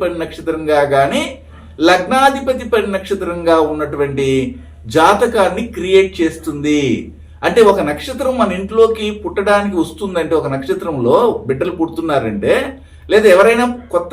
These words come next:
వ్యక్తులు ప్రవేశిస్తున్నారంటే ఊరక రారు ఆ ఇంటికి. ఇలాంటి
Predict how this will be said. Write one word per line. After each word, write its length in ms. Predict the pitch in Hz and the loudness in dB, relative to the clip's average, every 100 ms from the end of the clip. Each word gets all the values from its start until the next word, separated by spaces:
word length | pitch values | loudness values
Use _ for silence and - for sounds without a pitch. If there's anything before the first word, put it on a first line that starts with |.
| 233 | 0
వ్యక్తులు 300 | 214 214 196 160 | -2 -2 -2 0
ప్రవేశిస్తున్నారంటే 1000 | 147 185 180 165 156 147 127 110 101 165 254 - - - 160 214 | 0 0 -4 -8 -8 -4 -2 -2 2 2 2 -2 -12 -10 2 4
ఊరక 200 | 269 269 226 | 6 4 4
రారు 280 | 196 220 226 160 | 6 8 6 6
ఆ 20 | 151 170 | 2 -2
ఇంటికి. 320 | 180 196 123 90 - - - - - - - | -6 -4 -4 -6 -16 -20 -20 -20 -20 -16 -2
ఇలాంటి 460 | 156 208 240 247 | 4 4 4 2